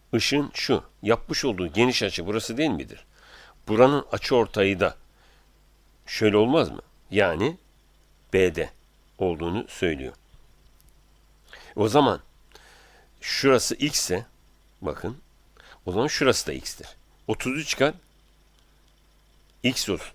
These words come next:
x eksi otuz gelen açı olmuyor. Yani A'dan gelen ışının aynayla yaptığı açı x eksi otuz. O zaman yansıyan açıda ne olacak? X eksi otuz olacak.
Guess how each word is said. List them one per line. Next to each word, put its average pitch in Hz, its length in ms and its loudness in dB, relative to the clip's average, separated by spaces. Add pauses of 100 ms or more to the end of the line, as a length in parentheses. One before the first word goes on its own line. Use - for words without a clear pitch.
x 120 260 -2
eksi - 240 -4
otuz 123 460 -2 (680)
gelen 113 280 6
açı 104 260 2
olmuyor. 78 200 0
Yani 104 340 2 (520)
A'dan 113 420 4
gelen 90 340 2
ışının 78 480 -2 (220)
aynayla 104 440 0
yaptığı 90 380 -4
açı 123 360 -4
x - 240 -6
eksi 90 220 -6
otuz. 78 260 -4 (400)
O - 80 -10
zaman 101 260 2
yansıyan 95 580 0
açıda 87 360 -6
ne 76 100 -8
olacak? 71 440 -8 (720)
X 104 260 -4
eksi - 240 -6
otuz 147 260 -4
olacak. 76 400 -4